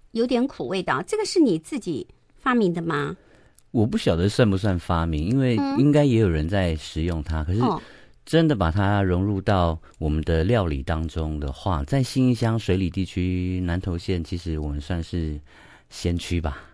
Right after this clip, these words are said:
Speaker 1: 嗯。哎，那这些，哈，这个，嗯，野菜它有什么样的营养价值嘞？
Speaker 2: 像我们还是举，举这个大花咸丰草来说好了。
Speaker 1: 嗯。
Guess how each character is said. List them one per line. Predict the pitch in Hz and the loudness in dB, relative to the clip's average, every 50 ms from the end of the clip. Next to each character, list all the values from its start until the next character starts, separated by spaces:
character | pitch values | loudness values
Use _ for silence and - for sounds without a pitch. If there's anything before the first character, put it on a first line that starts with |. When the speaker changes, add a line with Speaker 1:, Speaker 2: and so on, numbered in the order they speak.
| _ _ 381 | _ _ -4
Speaker 1:
嗯。 | 330 247 220 196 170 143 135 - - _ _ _ - - - - - - - - - | -2 -2 -2 -2 -4 -4 -8 -10 -14 _ _ _ -20 -20 -20 -20 -20 -20 -20 -16 -12
哎， | - 311 302 - - - - _ | -12 -12 -12 -14 -18 -20 -6 _
那 | 392 403 427 | 2 2 2
这 | 427 - 427 415 | 2 -2 -4 -4
些， | 392 - - 359 359 359 359 359 392 453 427 - | -4 -4 -2 -2 0 0 0 0 -2 -2 -2 -2
哈， | 392 302 262 269 294 | -2 0 0 -2 -2
这 | - 294 254 | -4 -6 -6
个， | 240 233 208 202 196 196 202 208 - - _ _ - _ | -2 0 0 2 2 0 0 -2 -8 -16 _ _ -10 _
嗯， | - 190 185 185 180 - | -4 -2 -2 -2 -4 -4
野 | - 208 180 | -4 -4 -4
菜 | 180 - 370 403 349 | -4 -4 -4 -4 -4
它 | - - 427 392 | 0 2 2 2
有 | 320 226 185 190 | 2 2 -2 -4
什 | 190 - - 226 | -4 -4 -4 -4
么 | 247 339 | -2 -2
样 | 359 320 | 0 0
的 | 262 233 | 0 -2
营 | 214 214 220 277 | -2 -2 -4 -4
养 | 294 220 151 | -6 -6 -8
价 | - - 311 254 233 | -6 -6 -6 -6 -6
值 | 208 - - 170 170 | -8 -8 -8 -6 -6
嘞？ | 160 160 160 160 165 175 202 - - - - - _ - | -6 -8 -10 -10 -12 -12 -14 -16 -20 -20 -20 -20 _ -4
Speaker 2:
像 | - - 170 165 151 143 131 - | 0 4 4 6 6 4 4 2
我 | 110 107 | 4 4
们 | 104 101 110 113 | 6 6 6 6
还 | 117 110 117 | 4 4 2
是 | 139 143 | 2 0
举， | 131 - - - - - | -2 -4 -10 -14 -14 -6
举 | - 90 85 | -2 0 2
这 | 85 104 | 2 4
个 | 101 101 90 87 | 4 4 4 4
大 | - 107 | 4 2
花 | 107 104 | 2 2
咸 | 98 - 92 87 | 2 0 -2 0
丰 | 92 92 98 | 0 0 -2
草 | - - 71 69 71 | -2 -2 -4 -4 -2
来 | 71 73 76 | -2 -2 -4
说 | 71 - - 85 82 | -4 -4 -4 -4 -4
好 | 80 76 67 | -4 -6 -6
了。 | 67 - - | -8 -10 -10
Speaker 1:
嗯。 | - 285 262 226 180 139 | -10 -8 -6 -6 -8 -8